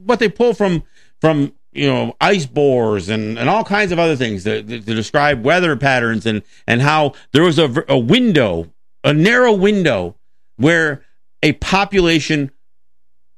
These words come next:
could have, and they surmise did, migrate, uh, from Asia to, to North America.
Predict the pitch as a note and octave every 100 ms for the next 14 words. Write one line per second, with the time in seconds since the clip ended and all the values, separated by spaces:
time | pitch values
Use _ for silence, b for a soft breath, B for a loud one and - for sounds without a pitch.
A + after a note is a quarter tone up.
0 | - - C4+ A3+ C#3+ D#2 C2+ D2+ - -
1 | - - C#3 C#3+ D#3 D3 D#3 C#3+ C3+ B2+
2 | A2 G#2 G2+ F3 C#3+ A#2 C3 - - -
3 | - A#2 E3+ C3+ A#2+ B2 - - - -
4 | - - - A2 D3 F3 G3 G3 - F3+
5 | A#3 E3 A#2+ A#2 D#3+ - - - - D#3
6 | D#3 D#3 D3+ D3+ D3+ C#3+ - - - -
7 | C#3 C3+ D3+ D3 C3 B2+ G2+ -